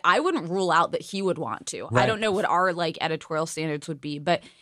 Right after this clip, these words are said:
Speaker 1: he, he has an obsession with the show. I think he knows how iconic it is. He did love Barbara Walters.
Speaker 2: He was a frequent guest back in the day. He
Speaker 1: Yeah.
Speaker 2: had co-hosted. Melania had co-hosted.
Speaker 1: Yeah, he's, um,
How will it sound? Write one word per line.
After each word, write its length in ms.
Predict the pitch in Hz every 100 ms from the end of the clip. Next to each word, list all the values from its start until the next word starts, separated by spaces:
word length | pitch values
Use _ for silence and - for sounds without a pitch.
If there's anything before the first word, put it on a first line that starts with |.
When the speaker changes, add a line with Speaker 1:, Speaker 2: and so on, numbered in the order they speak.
| _
Speaker 1:
he, 280 | - 269 330
he 220 | 269 302
has 180 | 370 403
an 120 | 302
obsession 460 | 214 - 185 - 190
with 100 | 156
the 60 | 151
show. 220 | 175 131
I 80 | 175
think 180 | 208
he 80 | 233
knows 280 | 190 165 180
how 260 | 202 175 165
iconic 560 | 175 - 156 156 156
it 120 | 156
is. 320 | 156 151 160 -
He 140 | 180
did 200 | 180 180
love 300 | 160 160 151
Barbara 300 | 165 156 156
Walters. 580 | 143 143 156 165 156 156
Speaker 2:
He 60 | 135
was 100 | 110
a 40 |
frequent 460 | - 170 196 110 90
guest 240 | 117 101
back 200 | 101 95
in 60 | 98
the 80 | 90
day. 220 | 92 104
He 140 | 113
Speaker 1:
Yeah. 180 | 110 160
Speaker 2:
had 120 | -
co-hosted. 580 | - 131 117 107 113 120
Melania 500 | 104 95 101 147 95
had 140 | 98
co-hosted. 500 | - 85 82 85 -
Speaker 1:
Yeah, 320 | 170 165 147 165
he's, 460 | - 220 226 214 -
um, 280 | 202 185